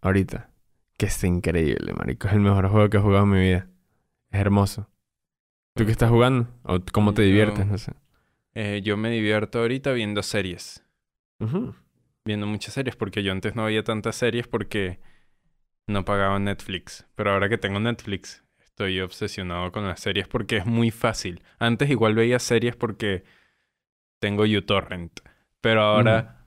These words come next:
Speaker 1: Ujú.
Speaker 2: es como que, "Ah, esto es más fácil, no tengo que investigar la serie", porque sabes en lo que lo facilita Netflix. No es tanto descargar la serie, porque eso es, es súper sencillo.
Speaker 1: Ujú.
Speaker 2: Es más la parte de elegirla. Porque si vas a descargar un torrent, ya te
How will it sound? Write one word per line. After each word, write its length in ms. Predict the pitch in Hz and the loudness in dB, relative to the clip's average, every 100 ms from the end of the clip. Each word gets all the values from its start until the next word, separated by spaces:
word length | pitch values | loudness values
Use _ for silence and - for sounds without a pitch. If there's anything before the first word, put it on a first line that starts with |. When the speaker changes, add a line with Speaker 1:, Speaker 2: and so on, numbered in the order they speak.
| _ | _
Speaker 1:
Ujú. 100 | 117 | -6
Speaker 2:
es 120 | 110 | -4
como 320 | - 123 120 | -2 0 0
que, 160 | 107 107 | 0 0
"Ah, 140 | 117 139 | 0 -2
esto 240 | 120 127 | -2 -4
es 80 | 113 | -2
más 260 | 127 127 127 | 0 0 0
fácil, 420 | - 123 - 98 | -2 -2 -2 -2
no 120 | 98 | -2
tengo 200 | 98 113 | 0 0
que 120 | 117 123 | 0 0
investigar 680 | 113 110 107 - 107 101 | 0 0 -2 -2 0 0
la 120 | 104 107 | 0 0
serie", 260 | 127 117 | 2 2
porque 260 | 110 123 123 | 2 0 0
sabes 260 | - 147 170 | 0 0 -2
en 120 | 151 | -4
lo 140 | 110 | -2
que 60 | 110 | -2
lo 100 | 101 | 0
facilita 480 | 98 101 107 110 147 | 0 0 -2 0 0
Netflix. 540 | 160 - 98 90 - - - - | 0 -4 -10 -14 -8 -4 -2 0
No 120 | 123 | 0
es 160 | 135 - | 0 0
tanto 260 | 160 147 | 0 2
descargar 400 | 170 - 104 101 | 0 2 2 2
la 120 | 110 110 | 0 -2
serie, 400 | 131 123 135 - - _ _ _ _ _ _ _ | 0 0 -2 -10 -20 _ _ _ _ _ _ _
porque 320 | 110 87 95 | -6 -6 -6
eso 220 | 90 - | -8 -6
es, 140 | 107 110 | -8 -8
es 180 | 104 98 | -8 -6
súper 380 | - 104 113 107 | -2 -2 -2 -4
sencillo. 580 | 107 95 - 123 147 151 - 127 | -6 -4 -2 0 0 -2 -4 -2
Speaker 1:
Ujú. 180 | 120 | 0
Speaker 2:
Es 120 | 113 120 | 0 2
más 280 | 131 139 | 2 2
la 160 | 143 139 | 0 0
parte 300 | - - - | 0 0 2
de 300 | 143 131 113 | 4 4 4
elegirla. 600 | 113 98 143 104 87 85 _ _ _ _ _ _ _ _ | 2 2 0 0 -4 -8 _ _ _ _ _ _ _ _
Porque 300 | 120 110 127 | -2 0 0
si 120 | 135 | 2
vas 180 | 127 131 | 2 2
a 40 | |
descargar 380 | 160 - 120 117 | 0 0 0 2
un 120 | 139 | 2
torrent, 380 | 151 143 110 104 | 2 2 0 2
ya 140 | 117 | 0
te 180 | 117 131 | 0 -6